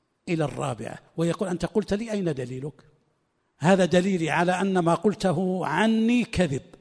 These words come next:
ما يصير موقفك؟ ما هو يصير موقفك؟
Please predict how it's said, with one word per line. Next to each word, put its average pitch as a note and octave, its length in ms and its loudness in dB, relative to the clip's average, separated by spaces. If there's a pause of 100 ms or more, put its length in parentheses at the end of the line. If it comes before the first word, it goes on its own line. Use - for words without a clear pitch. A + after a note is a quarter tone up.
(640)
ما D#3+ 100 0
يصير D#3+ 200 0
موقفك؟ C#3 600 -6
ما F#3 80 4
هو F#3+ 100 4
يصير F3+ 220 -2
موقفك؟ D3+ 540 -6